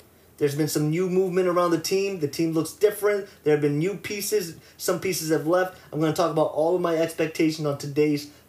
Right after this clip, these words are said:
podcast. Also, running backs today have changed N F L offenses. The expectation for running backs is to not only be good rushers, but also be good receivers, not only out of the backfield, but also be able to line up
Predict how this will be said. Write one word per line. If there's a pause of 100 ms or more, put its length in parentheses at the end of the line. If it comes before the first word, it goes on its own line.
podcast. (760)
Also, (340)
running
backs
today
have
changed (120)
N
F
L
offenses. (320)
The
expectation
for
running
backs (400)
is
to
not
only
be
good
rushers, (100)
but
also
be
good
receivers,
not
only
out
of
the
backfield, (340)
but
also
be
able
to
line
up